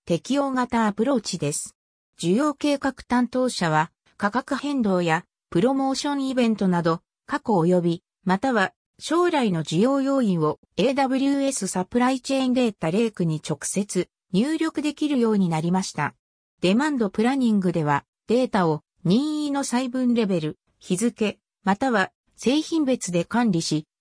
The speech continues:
ユーザーはデマンドドライバーの部分的なデータに対して、妥当なデフォルト値を設定できます。機械学習アルゴリズムは、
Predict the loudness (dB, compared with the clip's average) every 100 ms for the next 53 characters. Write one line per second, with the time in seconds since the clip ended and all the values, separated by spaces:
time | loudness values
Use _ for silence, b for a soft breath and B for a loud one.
0 | -4 0 2 2 2 2 2 0 _ _
1 | 0 0 0 -2 -2 0 0 0 0 0
2 | 0 0 0 -2 0 -2 -4 -4 -4 -2
3 | -2 -2 0 0 0 -2 -4 -6 -6 -6
4 | -6 _ _ -4 -2 -2 -2 -2 0 0
5 | -2 -2 -2 -2 0 -2 -2 -6 -2 -2
6 | 0 -2 -2 -2 -2 -8 -16 _ _ _
7 | _ -20 -6 -2 0 0 -2 -4 -4 0
8 | 0 0 0 0 0 2 2 2 0